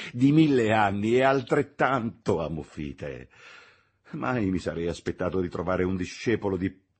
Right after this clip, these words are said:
di Paracelso, di Alberto Magno nella nostra epoca illuminata e scientifica, caro signore. Dovete cominciare da capo i vostri studi.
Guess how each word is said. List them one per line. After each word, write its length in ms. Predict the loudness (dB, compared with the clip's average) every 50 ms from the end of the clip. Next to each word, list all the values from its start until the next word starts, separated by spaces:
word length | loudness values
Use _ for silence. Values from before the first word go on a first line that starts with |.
| _ _ _ _ _
di 200 | -12 -12 -12 -12
Paracelso, 880 | _ 0 0 0 0 -2 -4 -4 -2 -2 0 0 0 -2 -4 -2 -2 -4
di 240 | -2 0 0 2 2
Alberto 580 | 4 2 0 0 -2 -2 -2 -2 -4 -10 -8 -6
Magno 360 | -4 -4 -4 -4 -4 -4 -4
nella 240 | -4 -4 -6 -6 -4
nostra 480 | -2 -2 -2 -4 -4 -10 -8 -6 -4
epoca 380 | -2 -2 -2 0 -2 -6 -4 -6
illuminata 680 | -6 -4 -4 -4 -4 -4 -4 -6 -4 -6 -6 -4 -4 -6
e 20 |
scientifica, 800 | -6 -6 -12 -14 -14 -14 _ -16 -16 -16 -14 _ -14 -10 -8 -10
caro 300 | -8 -6 -8 -6 -6 -6
signore. 800 | -8 -8 -8 -8 -8 -6 -6 -4 -4 -4 -6 -6 -10 -16 -18 _ _ _ _ _ _ _ _ _ _ _ _ _ _ _ _ _ _ -20 _ _ _ _ _ _ -20 _ _ _ _ -18 -18 -16 -18 -18 -20 -20 -20 -20 _ _ _ _ _
Dovete 640 | _ -12 -10 -10 -8 -6 -4 -4 -4 -4 -6 -10 -12
cominciare 800 | -10 -10 -8 -8 -8 -10 -10 -10 -10 -10 -10 -10 -12 -14 -14
da 160 | -14 -16 -16 -16
capo 600 | -14 -16 -16 -14 -16 -18 -20 -20 -20 -20 -20 _ _ _ _ _ _ _ _ _ _ _ _ _ _ _ _
i 80 | -14
vostri 600 | -10 -10 -10 -12 -12 -16 -20 -18 -18 -18 -18 -18
studi. 640 | -18 -20 -20 _ -18 -18 -16 -16 -18 -18 -20 -20 -20